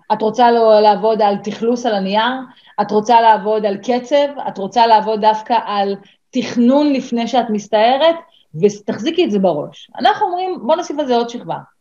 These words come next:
קשה לך להחזיק את זה בראש? זה יותר מדי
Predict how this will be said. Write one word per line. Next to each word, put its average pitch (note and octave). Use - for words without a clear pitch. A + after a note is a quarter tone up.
קשה F#3+
לך B3
להחזיק C4+
את G#3+
זה B3+
בראש? B3+
זה G3+
יותר G#3+
מדי B3